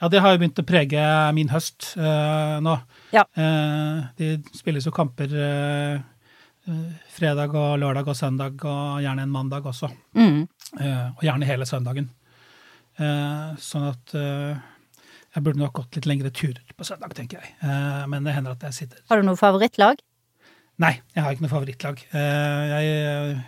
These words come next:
Speaker 1: velger fritt og sånt. Jeg har kjøpt da, eh, caps fra, eh, Washington Commanders. For vi var på nyttårsaften, eh, på, på kamp med Commanders og forty-niners, som spiller i, i Superbowl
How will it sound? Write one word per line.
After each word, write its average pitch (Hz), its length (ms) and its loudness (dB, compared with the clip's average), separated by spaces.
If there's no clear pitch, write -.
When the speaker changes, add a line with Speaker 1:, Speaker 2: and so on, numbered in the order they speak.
Speaker 1:
velger 156 260 2
fritt - 280 -6
og 147 60 0
sånt. 147 160 -2
Jeg 156 80 0
har 170 160 4
kjøpt - 320 -4
da, 175 240 4
eh, 165 220 2
caps - 440 -4
fra, 160 360 4
eh, 156 200 2
Washington 156 380 2
Commanders. 170 580 0
For - 100 -4
vi 165 60 4
var 160 160 6
på 147 100 -2
nyttårsaften, 151 600 0
eh, 160 580 4
på, 160 160 0
på - 100 -10
kamp 175 240 0
med 147 240 0
Commanders 147 640 -2
og 151 180 0
forty-niners, 151 800 -2
som 147 340 -2
spiller 143 380 -4
i, 147 140 -8
i 156 60 -6
Superbowl 143 440 -4